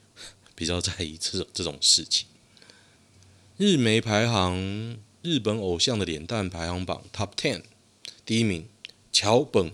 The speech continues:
环奈，第二名白石麻衣。哎，这个人不错，他有贴照片。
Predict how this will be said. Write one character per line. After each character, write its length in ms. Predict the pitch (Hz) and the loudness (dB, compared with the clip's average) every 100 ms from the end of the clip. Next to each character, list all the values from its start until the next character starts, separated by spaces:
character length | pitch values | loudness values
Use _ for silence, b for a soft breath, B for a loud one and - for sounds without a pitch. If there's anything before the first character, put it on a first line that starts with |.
| - | -6
环 200 | 85 107 | -6 -4
奈， 160 | 110 - _ _ _ _ - - | -8 -10 _ _ _ _ -8 2
第 100 | 127 | 4
二 60 | |
名 200 | 101 80 - - | 4 0 -8 -12
白 280 | 82 82 113 | -6 -2 2
石 340 | - - 71 | 4 2 -6
麻 300 | 71 71 71 | -14 -16 -16
衣。 160 | 73 76 b | -18 -18 b
哎， 100 | b | b
这 140 | 104 131 | 0 2
个 80 | 101 | 0
人 120 | 82 | -2
不 80 | 78 | -6
错， 240 | - 80 - _ - | -8 -8 -12 _ -12
他 120 | 92 | -8
有 100 | 82 | -6
贴 160 | 85 80 | -6 -6
照 160 | 78 | -8
片。 180 | - - | -10 -16